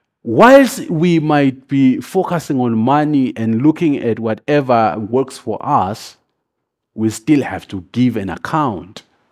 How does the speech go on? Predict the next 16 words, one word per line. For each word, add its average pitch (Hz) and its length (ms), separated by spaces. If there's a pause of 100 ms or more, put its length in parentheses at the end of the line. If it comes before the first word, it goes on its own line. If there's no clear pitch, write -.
(420)
of 104 160
how 117 400
we 101 240
used 104 680
the 95 120
talents - 880 (460)
God 85 320 (160)
gave 104 260
us. - 300 (560)
We 147 380
have 117 280
them. 101 160 (240)
You 147 440
have - 500
a 110 80
talent. 117 640